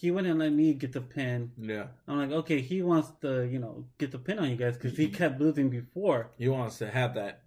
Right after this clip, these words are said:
Speaker 2: authority.
Speaker 1: Yeah. So he gets in, he's about to pin you. I'm just like, "Boom!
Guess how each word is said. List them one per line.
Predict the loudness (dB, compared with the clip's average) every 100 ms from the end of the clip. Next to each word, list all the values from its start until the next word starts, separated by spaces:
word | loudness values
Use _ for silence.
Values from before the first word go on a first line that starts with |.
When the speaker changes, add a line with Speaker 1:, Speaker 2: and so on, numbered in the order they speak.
| _ -6
Speaker 2:
authority. | -4 0 0 0 0
Speaker 1:
Yeah. | 0 0 -2 -8 _ _ _ _ _
So | 2 2
he |
gets | 4 2 2
in, | 0 2 4
he's | 2 2
about | 4 4
to | 4
pin | 4
you. | 6
I'm | 6 4
just | 4 2
like, | 2 -2 _ _ -10
"Boom! | -6 2 12 12 12 12 12 6 0